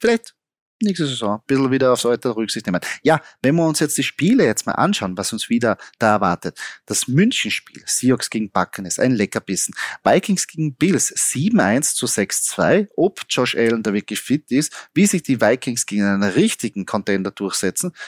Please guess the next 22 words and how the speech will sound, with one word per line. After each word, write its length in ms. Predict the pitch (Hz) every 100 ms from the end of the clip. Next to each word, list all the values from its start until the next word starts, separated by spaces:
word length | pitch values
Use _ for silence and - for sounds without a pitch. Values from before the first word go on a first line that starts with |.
| -
ist 220 | 110 -
auch 180 | 104 101
sehr 160 | - 117
spannend. 420 | - 101 151 - - - -
Natürlich 420 | 113 139 127 - _ _
Cowboys 420 | - 107 135 202 -
Packers, 540 | 104 92 123 123 - - _
Revenge 380 | 123 113 107 139 -
Game 320 | 143 147 147
von 280 | - 135 127
McCarthy, 720 | 131 - 101 92 - 180 240
wie 120 | 135 120
das 240 | 113 123
ausgeht. 520 | 107 110 - 147 - -
Uh. 260 | 110 185 277 - _ _ _ _ _ _ -
Ja, 380 | 95 127 143 -
ja, 300 | 104 127 127
ja, 280 | 90 123 147 -
ja. 180 | 123 160 - _
Wird 380 | 120 104 120 139
sehr 160 | 127 131
interessant. 360 | 147 143 165